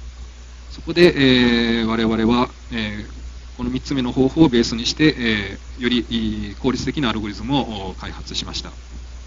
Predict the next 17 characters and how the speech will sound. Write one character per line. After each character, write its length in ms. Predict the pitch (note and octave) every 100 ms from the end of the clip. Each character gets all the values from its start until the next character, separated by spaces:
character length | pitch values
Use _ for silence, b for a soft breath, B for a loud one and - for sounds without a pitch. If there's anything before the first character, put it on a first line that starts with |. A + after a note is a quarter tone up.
| - - - - - - - - - -
こ 60 | -
れ 80 | D#3+
は、 340 | E3 D#3+ D3+
あ、 40 | C#3+
約 220 | F3+ C3+
十 140 | C#3
年 140 | F3 F3+
前 160 | D#3+
の、 240 | A#2+ G2 G2
お、 960 | A2+ A2 G#2 G#2 G2+ G2+ G2 G2 G2 F#2+
仕 180 | - A2+
事 200 | A#2 A#2+
な 80 | A2
の 140 | F#2
で、 200 | F#2+ A#2
え 560 | A#2 G#2+ G2+ G2 G2+
ー、 20 | G2+